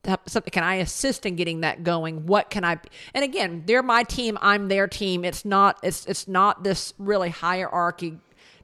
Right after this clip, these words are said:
down. It's what can we do together to get this initiative executed? And, um, I find that people who've worked for me over the years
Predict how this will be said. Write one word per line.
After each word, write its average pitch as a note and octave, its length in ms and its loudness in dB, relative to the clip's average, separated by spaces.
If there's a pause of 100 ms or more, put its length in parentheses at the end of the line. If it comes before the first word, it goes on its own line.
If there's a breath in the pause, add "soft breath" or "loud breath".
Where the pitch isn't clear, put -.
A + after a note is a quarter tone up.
(100)
down. G#3 380 2
It's - 240 -6
what A3 320 2
can A#3+ 160 -6
we G#3 100 0
do F#3 120 2
together E3 680 2 (320 loud breath)
to G#3+ 140 0
get F3+ 500 2 (420 soft breath)
this D3 520 4
initiative F3 1000 0 (1500 soft breath)
executed? E3+ 880 2
And, D#3+ 480 -2
um, E3 240 0
I F3+ 120 2
find C4 540 6
that G3 220 4
people G3+ 300 2
who've E3 260 0
worked F#3+ 240 0
for G3+ 80 -6
me F3+ 180 0
over E3 140 0
the D#3+ 80 -6
years D#3+ 560 0